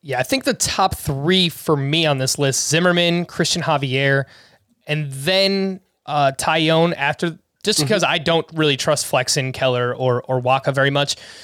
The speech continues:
Speaker 1: Chris, would you drop Tyler Mahle for any of those names?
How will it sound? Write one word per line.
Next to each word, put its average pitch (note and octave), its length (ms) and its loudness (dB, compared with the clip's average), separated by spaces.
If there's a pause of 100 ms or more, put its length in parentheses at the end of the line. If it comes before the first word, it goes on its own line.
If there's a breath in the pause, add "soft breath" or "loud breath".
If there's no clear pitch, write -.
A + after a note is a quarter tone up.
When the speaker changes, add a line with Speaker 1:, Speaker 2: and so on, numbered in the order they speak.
(160 loud breath)
Speaker 1:
Chris, A#3 240 0
would F#3 120 0
you F#3+ 80 0
drop E3+ 300 0
Tyler E3+ 300 0
Mahle C#3 420 -2
for B2+ 260 0
any B2+ 200 -2
of A2+ 80 -6
those A2 180 -4
names? - 340 -12